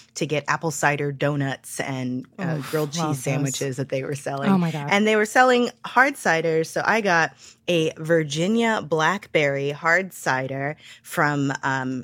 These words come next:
Speaker 1: it was called Old Hill, yeah, Old Hill Cider. Um, it's
Speaker 2: Hmm.
Speaker 1: Old Hill Ciders in Timberville, Virginia.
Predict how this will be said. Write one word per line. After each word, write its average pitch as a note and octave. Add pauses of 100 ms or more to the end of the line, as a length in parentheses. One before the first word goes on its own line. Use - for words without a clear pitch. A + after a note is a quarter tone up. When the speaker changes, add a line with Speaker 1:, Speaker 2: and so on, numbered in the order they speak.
Speaker 1:
it -
was D3+
called C#3
Old E3+
Hill, D3+ (520)
yeah, E3 (100)
Old F3+
Hill D3 (100)
Cider. C#3+ (280)
Um, C3+
it's C#3+
Speaker 2:
Hmm. B3
Speaker 1:
Old E3+
Hill D3+
Ciders C#3+
in C#3+
Timberville, A3
Virginia. D3